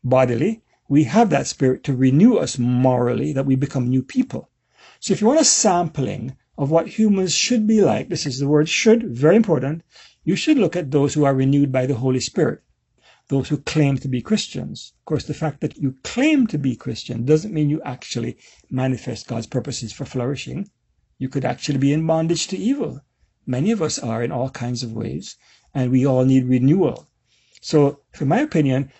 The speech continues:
the resurrection is actually a matter of commitment to this world,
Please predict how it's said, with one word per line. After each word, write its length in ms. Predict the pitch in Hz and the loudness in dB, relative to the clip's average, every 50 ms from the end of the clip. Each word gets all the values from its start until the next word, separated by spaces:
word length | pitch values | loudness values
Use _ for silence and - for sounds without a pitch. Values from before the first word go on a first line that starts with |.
| _ _ | _ _
the 120 | - 135 | -4 0
resurrection 720 | 135 160 175 208 214 214 214 208 - - - 135 120 131 - | 2 2 4 4 6 6 4 4 0 -4 -6 -6 -6 -6 -4
is 140 | - 120 | -2 -2
actually 520 | 147 143 135 - - - 143 135 143 - - | 0 0 -2 -2 -4 -2 -2 -2 -2 -2 -4
a 160 | 151 127 123 | -6 -4 -4
matter 320 | 123 139 147 - - - | -2 -2 -2 -2 -4 -6
of 260 | - - 127 - _ _ | -6 -8 -8 -10 _ _
commitment 720 | - - 160 147 143 175 233 - - 175 180 190 - - - | -8 -2 2 2 2 2 2 -2 -4 -6 -6 -6 -8 -10 -8
to 100 | - 127 | -8 -8
this 540 | 110 113 113 127 156 147 - - - - _ _ | -8 -6 0 2 2 2 2 0 -8 -14 _ _
world, 600 | - 120 135 131 123 117 120 131 139 139 139 | -4 -2 0 0 0 0 -2 -4 -8 -10 -12